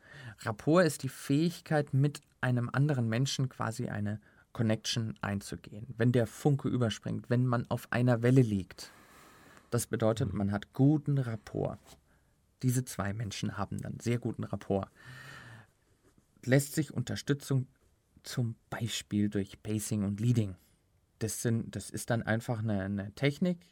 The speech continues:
Speaker 1: die sie, äh, erkannt haben. Das machen ein paar Therapeuten und das hilft denen sehr viel. Und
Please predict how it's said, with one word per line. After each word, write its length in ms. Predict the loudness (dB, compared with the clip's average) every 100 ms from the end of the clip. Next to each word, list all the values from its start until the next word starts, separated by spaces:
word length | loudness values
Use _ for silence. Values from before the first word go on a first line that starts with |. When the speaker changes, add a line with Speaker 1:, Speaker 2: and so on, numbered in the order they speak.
| -6
Speaker 1:
die 120 | -4
sie, 220 | -2 -4 -6 -18 -20 -20 -20 _ _
äh, 160 | -12 -12 -8
erkannt 420 | -8 -2 -2 0
haben. 300 | 0 0 -2
Das 240 | -4 -6 -2
machen 480 | -2 0 0 0 -4
ein 100 | -6
paar 200 | -2 -2
Therapeuten 560 | -2 -8 0 2 2 0
und 120 | -2
das 140 | -2 0
hilft 260 | 0 0
denen 140 | -4 -4
sehr 180 | -6
viel. 340 | -2 0 2 -2 -8 -20 -20 _ _ _ -2
Und 280 | 0 -2